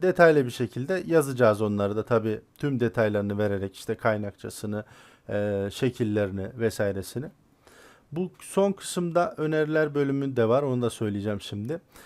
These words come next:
Çalışma sonucunda elde edilen çıkarımlara göre hem problemin çözümüne hem de çalışmanın geliştirilmesi için ileride yapılabilecek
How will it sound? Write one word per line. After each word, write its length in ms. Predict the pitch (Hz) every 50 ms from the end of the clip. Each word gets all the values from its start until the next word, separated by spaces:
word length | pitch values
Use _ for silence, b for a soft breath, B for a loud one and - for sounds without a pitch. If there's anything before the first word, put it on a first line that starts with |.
| B B B -
Çalışma 460 | - 151 160 175 - - 190 196 185
sonucunda 540 | 190 - 180 170 156 135 147 147 139 135 131
elde 300 | 135 143 143 139 151 147
edilen 340 | 135 131 131 127 120 117
çıkarımlara 800 | 113 - - - - 143 139 127 123 120 117 120 127 151 170 170
göre 440 | 160 131 123 123 113 110 110 107 101 101 -
hem 260 | - 147 165 185 185
problemin 560 | 170 - - 156 147 131 131 131 123 123 117 110
çözümüne 640 | - - 131 117 110 123 117 113 120 147 175 196 b b b b b b b
hem 320 | - 180 196 185 175 147
de 160 | 151 151 143
çalışmanın 580 | - - 151 147 147 135 - 147 147 160 180 175
geliştirilmesi 720 | 151 143 139 131 139 - - 127 123 123 123 127 127 - 175
için 200 | 135 - - 190
ileride 460 | - - 139 143 143 135 147 143 170
yapılabilecek 840 | 165 151 143 139 143 139 127 120 123 120 120 113 113 147 180 -